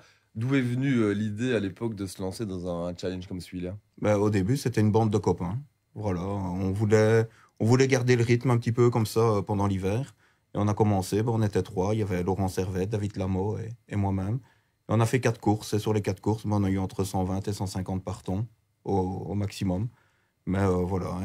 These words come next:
Speaker 2: et de là, ben, de fil en aiguille, ben, les petites organisations, euh, avec quatre piquets dans un champ sont devenues un petit peu plus grosses et, et un peu plus conséquentes maintenant.
Speaker 1: Et justement, comment on fait pour, euh, ben,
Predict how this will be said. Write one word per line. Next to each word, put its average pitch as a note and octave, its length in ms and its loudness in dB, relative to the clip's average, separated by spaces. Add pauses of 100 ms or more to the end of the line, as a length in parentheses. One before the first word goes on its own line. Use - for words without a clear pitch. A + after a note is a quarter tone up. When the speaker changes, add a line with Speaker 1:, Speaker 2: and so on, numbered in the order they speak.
Speaker 2:
et F#2 140 -4
de F#2 100 -2
là, F2 220 0
ben, G#2+ 100 2
de G2+ 80 -2
fil A#2 180 0
en A#2+ 120 4
aiguille, G#2 480 2
ben, F#2 520 -2
les F#2+ 80 -2
petites G#2 260 -4
organisations, G2+ 840 -2
euh, F2+ 140 0
avec F2+ 200 -4
quatre - 200 -6
piquets G2+ 260 -2
dans F#2+ 220 0
un F#2+ 100 0
champ G2 320 -2
sont A#2 140 -4
devenues G2 240 -2
un F#2+ 100 -2
petit - 160 -10
peu F2+ 140 -2
plus F2+ 120 -6
grosses F#2 360 -4
et, F#2 140 -4
et - 480 -14
un F2+ 40 -2
peu F#2 140 -2
plus F#2+ 140 -6
conséquentes F2+ 560 -4
maintenant. C#3+ 360 -4 (880)
Speaker 1:
Et A#2+ 60 0
justement, B2 380 2
comment D3 280 4
on D3+ 100 6
fait - 220 -2
pour, B2+ 360 0
euh, A2 300 4 (240)
ben, F#2 120 -6